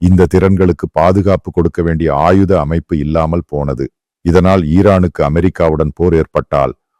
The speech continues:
ஒரு நாளோ இரண்டு நாளோ அதிகமாக தாக்குப்பிடிக்க முடியாது. இதுதான் அதன் காரணம். அதனால்தான் சென்று காலில் விழுந்து, "நாங்கள் பேச தயாராக இருக்கிறோம்" என்று சொன்னதற்கு பின்னால் உள்ள காரணத்தை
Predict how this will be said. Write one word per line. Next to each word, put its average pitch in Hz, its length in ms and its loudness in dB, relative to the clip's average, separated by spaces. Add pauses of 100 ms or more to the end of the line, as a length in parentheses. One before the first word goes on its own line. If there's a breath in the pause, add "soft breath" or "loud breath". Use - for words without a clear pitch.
(200)
ஒரு 95 220 4
நாளோ 98 440 4
இரண்டு 90 360 2
நாளோ 82 500 0
அதிகமாக 82 680 0
தாக்குப்பிடிக்க 76 580 -4
முடியாது. 69 460 -6 (520)
இதுதான் 95 420 4
அதன் 78 240 0
காரணம். 69 440 -4 (240)
அதனால்தான் 90 640 0
சென்று 85 360 -2
காலில் 82 440 0
விழுந்து, 80 420 0 (500)
"நாங்கள் 82 360 0
பேச 92 360 2
தயாராக 98 680 2
இருக்கிறோம்" 87 440 -2
என்று 80 220 -6
சொன்னதற்கு 82 640 -2
பின்னால் 85 380 -2
உள்ள 78 360 -2
காரணத்தை 85 720 0